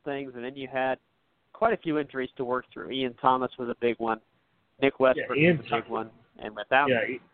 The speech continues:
Speaker 1: without Westbrook, you also didn't have Hale. So two of your top three wide receivers going into the season, at least in terms of outside guys, you didn't have. Uh, you lost Harris,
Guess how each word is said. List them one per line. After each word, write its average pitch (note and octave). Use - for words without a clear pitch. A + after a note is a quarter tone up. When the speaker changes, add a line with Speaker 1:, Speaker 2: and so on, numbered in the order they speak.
Speaker 1:
without F3+
Westbrook, C#3
you C#3+
also F3
didn't D3+
have C#3
Hale. E3+
So C3
two A#3+
of A3
your D3+
top E3
three E3
wide D3
receivers C#3
going C3+
into E3+
the A#2+
season, A#2+
at A#2
least C3+
in B2+
terms B2+
of A#2
outside C3
guys, A2+
you C3+
didn't C#3+
have. C#3
Uh, A2+
you A#2
lost C3+
Harris, E3